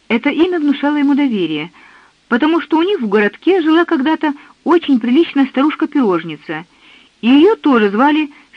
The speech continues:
Сендергор. Зная, что этот народ в основном бывает дома по вечерам, когда стемнеет, Пэр в шестом часу собрался и поехал в город. Господин Сендергор,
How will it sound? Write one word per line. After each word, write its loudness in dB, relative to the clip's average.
Сендергор. -2
Зная, 2
что -4
этот -2
народ 2
в -6
основном 0
бывает 0
дома 0
по -4
вечерам, -4
когда 0
стемнеет, 0
Пэр 0
в -12
шестом -4
часу -4
собрался 0
и 2
поехал -4
в -6
город. -10
Господин -2
Сендергор, 0